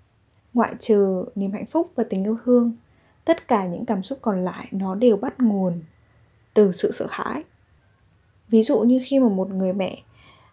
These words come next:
thấy con cái mình đi chơi khuya xong rồi về mắng con cái, đấy là bởi vì người mẹ đó sợ rằng con cái mình sẽ không được an toàn. Hay là cảm giác ghen tuông chính là bởi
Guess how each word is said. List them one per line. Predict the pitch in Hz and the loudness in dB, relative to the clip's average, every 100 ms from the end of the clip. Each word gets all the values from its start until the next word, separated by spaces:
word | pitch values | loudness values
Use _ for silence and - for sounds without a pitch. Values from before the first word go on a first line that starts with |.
| _ | _
thấy | - 202 | 0 2
con | 277 277 | 2 0
cái | 208 208 | -2 -2
mình | 269 233 185 175 - - - _ _ _ _ | 0 0 -2 -6 -10 -14 -20 _ _ _ _
đi | 240 247 | 0 2
chơi | 262 247 240 240 240 247 254 - | 4 6 6 4 2 -4 -10 -8
khuya | - 247 240 240 | 4 6 8 6
xong | 233 240 | 2 -2
rồi | 196 | 0
về | 180 180 175 170 | 0 -2 -2 -4
mắng | 175 190 | -6 -6
con | 247 233 | -4 -2
cái, | 208 185 220 311 - - - - | -2 -4 -6 -10 -20 -20 -20 -4
đấy | 196 | -2
là | 208 254 202 | 0 0 0
bởi | 180 180 | -4 -4
vì | 185 180 | -4 -2
người | 180 180 | -4 -4
mẹ | 185 | -6
đó | 190 226 | -8 -10
sợ | - 233 - _ | -4 -4 -4 _
rằng | 202 190 180 180 202 220 - _ _ | -12 -10 -8 -8 -10 -14 -18 _ _
con | - 220 226 | -2 0 0
cái | 196 190 233 | -2 -2 0
mình | 240 190 185 | 0 -2 -6
sẽ | - - - 233 285 294 | -6 -6 -4 -6 -6 -6
không | 262 233 | 0 0
được | - | 0
an | 214 214 | -6 -6
toàn. | 180 160 - _ _ - - - _ _ - | -8 -10 -16 _ _ -20 -20 -20 _ _ -6
Hay | 262 | 0
là | 240 | 0
cảm | 226 180 185 | 0 -8 -4
giác | 269 | -2
ghen | 285 247 | 2 4
tuông | 233 240 233 233 | 6 6 4 2
chính | 196 220 | -2 -2
là | 262 | -2
bởi | 208 180 | -2 -2